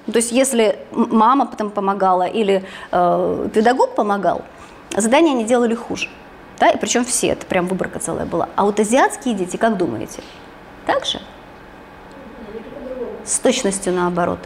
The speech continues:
с точностью. То есть, если азиатскому ребенку, да, вот мама помогала, он чувствовал эту поддержку, да, и он делал хорошо. Если ему нужно было самому убирать, он тушевался, пугался, терялся, и он практически ничего не мог сделать.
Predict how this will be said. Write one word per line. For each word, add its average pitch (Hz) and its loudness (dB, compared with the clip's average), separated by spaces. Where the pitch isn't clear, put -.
с - 0
точностью. - -2
То 220 6
есть, 233 0
если 277 2
азиатскому 233 2
ребенку, 208 2
да, 202 4
вот 208 0
мама 202 4
помогала, 190 2
он 220 2
чувствовал 196 2
эту 196 -6
поддержку, 190 0
да, 269 2
и 202 2
он 247 6
делал 220 2
хорошо. 208 -2
Если 214 4
ему 220 2
нужно 220 2
было 214 4
самому 226 2
убирать, 240 2
он 220 4
тушевался, 247 2
пугался, 220 0
терялся, 226 0
и - -2
он 226 2
практически 220 -4
ничего 190 0
не 208 0
мог 185 0
сделать. - -8